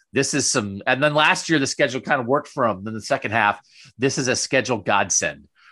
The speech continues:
right here. Now, of course, they were a sixty-six yard Justin Tucker field goal off the crossbar from beating the Ravens.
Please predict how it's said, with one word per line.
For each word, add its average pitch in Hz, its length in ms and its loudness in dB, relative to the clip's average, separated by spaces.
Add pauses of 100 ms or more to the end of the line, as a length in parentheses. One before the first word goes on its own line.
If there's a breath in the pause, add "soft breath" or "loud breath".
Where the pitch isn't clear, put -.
(140)
right 98 200 0
here. 82 220 -6
Now, 247 200 4
of 170 100 -2
course, 233 440 2 (520 soft breath)
they 175 120 4
were 185 140 4
a 143 60 2
sixty-six - 680 -2
yard 151 420 4 (120)
Justin 156 380 0
Tucker 151 380 0
field 160 340 0
goal 147 180 6
off 139 200 4
the 139 80 -10
crossbar 104 760 0 (240 soft breath)
from 120 220 -2
beating 175 240 0
the 180 80 -2
Ravens. 123 560 2